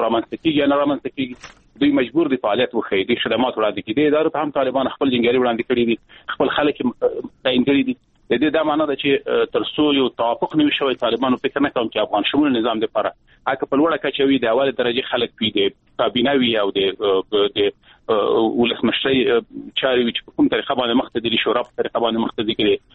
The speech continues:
ولسمشر او د امیر د خوا نه مخ ته ځي، او که په ټیټه کچه باندې وي، طالبان نشي کولی چې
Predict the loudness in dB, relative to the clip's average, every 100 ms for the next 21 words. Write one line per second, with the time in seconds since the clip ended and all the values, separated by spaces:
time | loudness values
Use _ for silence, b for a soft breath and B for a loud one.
0 | b _ 0 2 0 0 2 2 0 2
1 | 2 0 -2 0 -2 -2 -2 0 -2 b
2 | b -4 -2 -2 -2 -2 -2 -2 -2 -2
3 | 0 0 0 0 0 2 2 0 -2 -2
4 | -2 -2